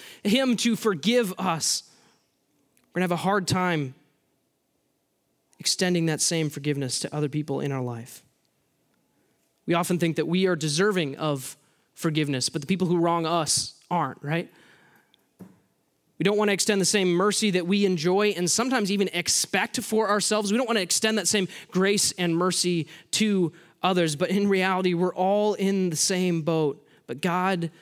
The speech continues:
decided to pursue us in love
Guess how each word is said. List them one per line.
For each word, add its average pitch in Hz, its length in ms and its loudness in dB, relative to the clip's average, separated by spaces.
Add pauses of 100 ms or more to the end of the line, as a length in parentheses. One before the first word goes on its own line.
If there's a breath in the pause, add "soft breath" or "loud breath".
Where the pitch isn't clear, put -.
(160 loud breath)
decided 165 640 -2
to 147 100 -8
pursue 185 600 -2
us 165 640 -4
in 196 440 0
love 160 640 -2